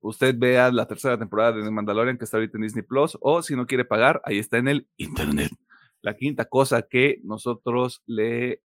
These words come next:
eh, que nosotros hacemos en esta sección es recomendarle algunas cosas que puede <clears throat> Phil Barrera, ya se fue.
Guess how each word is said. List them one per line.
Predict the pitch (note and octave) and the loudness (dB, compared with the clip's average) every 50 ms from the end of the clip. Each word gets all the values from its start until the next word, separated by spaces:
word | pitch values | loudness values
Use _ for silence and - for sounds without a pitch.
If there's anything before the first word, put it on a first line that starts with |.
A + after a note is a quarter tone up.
| _ - | _ -4
eh, | A#2 G#2 G#2 G2 F#2+ F#2 E2+ - - - | -2 -2 0 0 -2 -2 -4 -6 -10 -12
que | - A2+ | -10 -10
nosotros | A2 A2 - C#3 C3+ | -10 -8 -4 -4 -4
hacemos | A#2 - C3 B2 B2+ C3+ B2 B2 | -2 0 0 0 0 0 0 -2
en | A2+ | -4
esta | A2 - - | -6 -6 -8
sección | B2 A2+ - - B2 B2 B2+ B2 - | -12 -10 -6 -4 -2 -2 -2 -2 -2
es | - A#2+ A2+ - - | -2 -2 -2 -4 -8
recomendarle | - A2+ B2 - - A2 A#2 A2+ A2+ A#2 A#2+ B2+ C3 C#3 C3 - - | -10 -12 -10 -8 -6 -4 -2 0 0 0 0 0 0 -2 -2 -2 -2
algunas | A#2+ A#2 B2 C3+ C#3 C3 - | -2 0 0 0 0 -2 -2
cosas | - C3 C3 C3+ C3 | -4 -6 -6 -6 -8
que | - - | -8 -2
puede | - A#2 A#2 B2+ - - _ - | 0 2 2 2 0 -2 _ -2
<clears throat> | - - - - - - - - - _ - | 0 0 0 0 0 2 2 2 0 _ -8
Phil | - B2 A#2+ | -6 -4 0
Barrera, | G#2+ A2+ A2 - A2+ G2+ G2 F#2 - | 0 0 0 2 0 0 0 -2 -4
ya | A2 A2 | -6 -6
se | G#2 D3 | -6 -8
fue. | - - F#2+ - | -10 -8 -10 -10